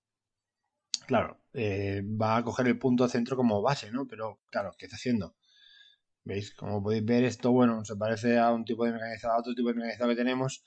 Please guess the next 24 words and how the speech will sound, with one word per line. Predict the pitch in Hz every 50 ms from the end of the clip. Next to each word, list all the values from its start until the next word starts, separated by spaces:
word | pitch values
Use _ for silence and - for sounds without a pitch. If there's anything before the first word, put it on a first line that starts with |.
| - - - - - - - _ _ _ _ _
pero | - 117 117 117
no | 120 135
es | 139 120
lo | 123 107
que | 104 98 101
yo, | 104 104 98 98 95 90 82 - - - - -
lo | 113 113 113
que | - 107
me | 110 107
parece | 104 104 120
más | 117 101 101
interesante. | 113 110 110 107 143 156 139 117 107 101
Lo | 104 101
que | 107
me | 107
parece | 107 117 131 151
más | 156 147 143
interesante | 151 147 151 147 139 180 185 165 123 117 104
al | 95 101 98 -
tener | - 98 120 131 143 156
esto | 147 - - 165
como | 160 156 147 139
punto | 147 156 156 147 - 143
centro | - - 190 180 143 - 156 151 - _